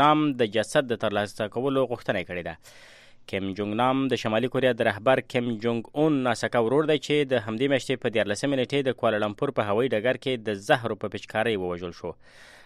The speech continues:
اکثره خلک شک لري چې دغه کار د شمالي کوریا د استخباراتي ادارو پلان کړی و. مالیزیا تر دې دمه شمالي کوریا ته د کیم جونګ نام د مړي د سپارلو نه انکار کړی او وایي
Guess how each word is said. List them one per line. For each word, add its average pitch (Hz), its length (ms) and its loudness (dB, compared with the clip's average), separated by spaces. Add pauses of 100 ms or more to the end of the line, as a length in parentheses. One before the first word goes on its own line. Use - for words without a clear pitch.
(140)
اکثره 165 320 6
خلک 147 220 4
شک 151 240 2
لري 135 180 4
چې 117 160 -6
دغه 110 220 2
کار 135 180 4
د 110 100 -4
شمالي 107 340 0
کوریا 127 280 2
د 107 100 -2
استخباراتي 95 680 -4 (140)
ادارو 110 280 0 (160)
پلان 90 220 -8
کړی 87 220 -6
و. 82 80 -6 (420)
مالیزیا 107 380 2
تر 107 240 -4
دې 113 200 -2
دمه 120 260 0
شمالي 107 360 -2
کوریا 123 260 2
ته 113 120 -4
د 101 140 -6
کیم 107 240 -6
جونګ 101 260 -6
نام 127 180 0 (120)
د 104 140 -4
مړي 127 200 -2
د 101 120 -6
سپارلو 120 440 -2
نه 117 60 -2 (100)
انکار 104 360 -4
کړی 85 160 -10 (580)
او 92 80 2
وایي 120 180 2